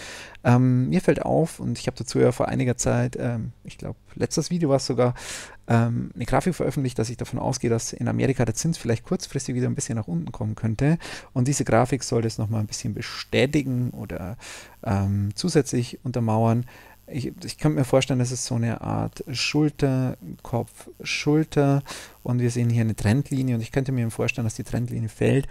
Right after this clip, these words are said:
und es da noch ein Stück tiefer geht. Vielleicht wieder ein bisschen im Bereich sogar, vielleicht von zwei, vielleicht auch nur von zwei Komma zwei, das wird man dann sehen. Ähm, aber ich könnte mir vorstellen, dass das passiert. Das wird bestimmt noch nicht morgen passieren und auch noch nicht übermorgen.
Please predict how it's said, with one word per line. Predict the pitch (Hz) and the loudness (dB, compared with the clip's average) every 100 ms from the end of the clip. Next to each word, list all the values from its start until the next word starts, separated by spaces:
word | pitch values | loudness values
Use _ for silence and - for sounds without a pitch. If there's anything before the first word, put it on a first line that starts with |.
| - - - | -8 -16 -2
und | 120 | 2
es | 123 | 4
da | 127 | 6
noch | 113 | 4
ein | 120 | 2
Stück | - 127 - | -2 -4 -6
tiefer | - 139 135 | -8 -4 -2
geht. | 110 110 - | -2 -2 -4
Vielleicht | - 139 151 - | -4 -2 -2 -2
wieder | 147 143 139 | 0 0 -2
ein | - | -4
bisschen | - 147 160 | -10 -4 -2
im | 143 | -2
Bereich | 127 180 | -2 -2
sogar, | - 160 147 151 | -4 -4 -2 -2
vielleicht | - 127 127 | -2 -4 -4
von | - | -4
zwei, | 120 - 123 131 131 139 - - - | -6 -2 0 2 0 -4 -12 -20 -8
vielleicht | - 175 - | 0 2 2
auch | |
nur | 139 127 | 0 0
von | 127 107 - | -4 -8 -8
zwei | - 117 | -2 -2
Komma | 127 117 | 0 -4
zwei, | - - 110 131 | -4 -2 -2 -2
das | 123 | -4
wird | 139 | -4
man | 123 | -4
dann | 113 | -4
sehen. | - 131 131 151 - - - - _ | -2 2 2 2 -2 -14 -20 -20 _
Ähm, | 131 123 123 123 123 - | 6 6 6 4 2 0
aber | 131 127 | 0 0
ich | - | 0
könnte | 131 | -2
mir | 127 117 | 0 0
vorstellen, | - 120 - 117 | 0 -4 -2 -4
dass | - | -6
das | 120 | -8
passiert. | - - - 107 - - - | -8 -10 -8 -10 -10 -12 -6
Das | 120 | 0
wird | 165 - | 0 2
bestimmt | 147 170 147 | 0 0 0
noch | 131 | -2
nicht | - | 0
morgen | 139 156 | 2 2
passieren | 147 139 143 | 0 -4 -2
und | 127 - | -2 -4
auch | - | -6
noch | 120 | -6
nicht | 110 - | -8 -8
übermorgen. | 156 165 143 139 131 131 | -2 2 4 4 2 -2